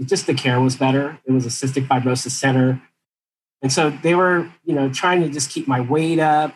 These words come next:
and keep me healthy enough. And about eighteen months before I got my first, my transplant,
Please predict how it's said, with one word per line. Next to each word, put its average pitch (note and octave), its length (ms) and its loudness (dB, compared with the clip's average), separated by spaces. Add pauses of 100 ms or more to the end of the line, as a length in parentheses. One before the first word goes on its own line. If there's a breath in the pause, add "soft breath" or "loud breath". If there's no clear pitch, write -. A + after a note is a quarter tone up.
and A#2+ 160 -8 (300)
keep E3+ 200 -8
me E3 140 0
healthy D#3 320 0
enough. D3+ 460 0 (480)
And D#3 440 0 (140)
about F#3 420 0
eighteen G#3+ 480 -2
months E3+ 520 0
before D#3 440 -2
I D3 80 2
got D3 260 2
my C3+ 160 0
first, C3 400 -4
my C#3+ 180 0
transplant, C3 560 -2